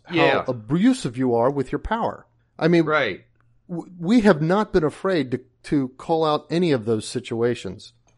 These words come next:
Speaker 2: Yeah, and it gets, it gets harder and harder because when there are things like riots, suddenly we realize the need for someone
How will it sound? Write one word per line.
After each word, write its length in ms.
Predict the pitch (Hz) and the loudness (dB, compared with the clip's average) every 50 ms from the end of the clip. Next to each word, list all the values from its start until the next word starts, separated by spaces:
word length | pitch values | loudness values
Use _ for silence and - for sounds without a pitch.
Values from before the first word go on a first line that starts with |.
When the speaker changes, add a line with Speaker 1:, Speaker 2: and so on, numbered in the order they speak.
| _ | _
Speaker 2:
Yeah, 340 | - 139 151 175 196 185 143 | -8 -4 -2 0 2 2 2
and 580 | - - 131 139 139 139 135 135 139 135 - - _ _ _ - - - - - - - - - - - _ _ _ _ _ - | 0 -2 -4 -4 -4 -4 -4 -8 -10 -14 -18 -20 _ _ _ -20 -16 -16 -14 -14 -14 -16 -20 -20 -20 -20 _ _ _ _ _ -6
it 160 | 156 151 147 | -6 -6 -2
gets, 480 | - 208 214 208 - - - - - - _ _ _ _ - - - - - - - - - - - _ _ _ _ _ _ _ _ _ | 0 0 0 0 -4 -8 -12 -14 -16 -20 _ _ _ _ -20 -20 -20 -20 -20 -20 -20 -20 -20 -20 -20 _ _ _ _ _ _ _ _ _
it 100 | - 165 160 | -4 -2 0
gets 180 | - 196 185 - | 2 0 0 2
harder 360 | - 185 190 202 208 185 175 160 | 0 0 2 2 2 0 -2 -2
and 100 | 147 143 | -4 -4
harder 380 | 131 170 190 202 190 160 135 113 | -2 -2 -2 -2 -2 -2 -4 -6
because 560 | 98 117 - - - 143 139 120 - - - | -6 -10 -10 -6 -6 -6 -6 -6 -10 -14 -16
when 580 | 95 135 147 156 151 151 151 151 151 147 - - | -12 -8 -6 -6 -6 -6 -8 -10 -12 -16 -16 -18
there 280 | 151 143 143 151 147 139 | -8 -4 -2 0 0 0
are 60 | 131 | -2
things 320 | 127 - 185 196 180 - | -4 -6 -6 -6 -6 -4
like 240 | 151 139 123 107 - | -4 -4 -4 -4 -6
riots, 720 | 98 120 117 120 127 135 147 160 160 - - - - - - - - | -6 -2 -2 0 0 0 0 -2 -4 -6 -12 -14 -16 -16 -18 -18 -14
suddenly 500 | - - - 175 180 170 175 170 165 156 | -8 -2 0 2 2 2 0 -2 -2 -2
we 200 | 139 135 139 139 | -2 -2 -2 -2
realize 580 | 139 139 151 165 160 160 143 139 135 135 - | 0 0 0 0 2 2 0 0 0 -2 -6
the 80 | - 123 | -10 -10
need 380 | 113 123 139 139 143 147 143 | -8 -8 -8 -8 -8 -10 -12
for 160 | - - 120 107 | -10 -10 -8 -8
someone 760 | - - - - 202 208 220 220 185 143 131 123 123 123 | -6 -8 -6 -4 -2 -2 -2 -2 -2 -2 -2 -4 -6 -10